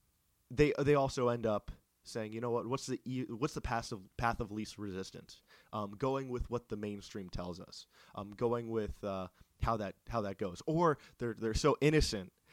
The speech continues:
that they think that the media has their best interests in mind. They think that the current society has their best interests in mind, so they end up vehemently supporting it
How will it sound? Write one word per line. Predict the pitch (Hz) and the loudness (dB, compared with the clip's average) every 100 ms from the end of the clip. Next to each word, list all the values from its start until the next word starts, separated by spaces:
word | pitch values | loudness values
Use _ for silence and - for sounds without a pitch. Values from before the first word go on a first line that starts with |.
| - | -4
that | 120 113 | 0 4
they | 113 | 4
think | - - 151 131 95 | 4 4 2 2 -10
that | 107 110 104 - | -2 -2 -2 -4
the | 113 | -4
media | 120 131 113 104 | 2 2 2 0
has | 107 113 | -2 -4
their | 107 | -4
best | 98 104 - | -2 -2 -2
interests | 104 - 101 - | -6 -6 -8 -8
in | 92 | -6
mind. | 95 98 98 | -4 -4 0
They | 123 | 0
think | - 95 | 0 0
that | 110 - | 0 0
the | |
current | - 127 120 | -4 -4 -4
society | 101 - 117 107 - - - | -6 2 2 2 0 -6 2
has | 139 131 | 2 4
their | 117 | 0
best | 107 - | 0 -2
interests | 110 - 101 - | -6 -6 -6 -6
in | 95 | -6
mind, | 95 104 | -6 -6
so | - 131 | 0 2
they | 117 113 | 2 2
end | 127 | 4
up | 117 - - - | 2 0 -18 -8
vehemently | 110 139 131 - 117 | 4 4 6 0 -2
supporting | - - 135 127 101 | -4 -2 2 4 2
it | 85 | -4